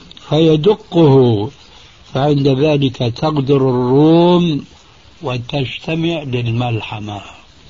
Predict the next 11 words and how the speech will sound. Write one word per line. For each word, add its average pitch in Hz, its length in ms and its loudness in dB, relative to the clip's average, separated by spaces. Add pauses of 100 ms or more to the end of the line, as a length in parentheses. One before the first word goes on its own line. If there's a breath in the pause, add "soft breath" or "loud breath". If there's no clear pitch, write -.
(1300 loud breath)
كيف 165 320 -6
يجوز 147 400 -2
الاستدلال 117 680 -6
بهذا 117 400 -4
الحديث 120 600 -4 (880 loud breath)
على 135 540 -4
تجويز 143 880 -4
ما 127 360 -4
فعلته 131 640 -8
السعودية 117 680 -6
الآن؟ 110 600 -8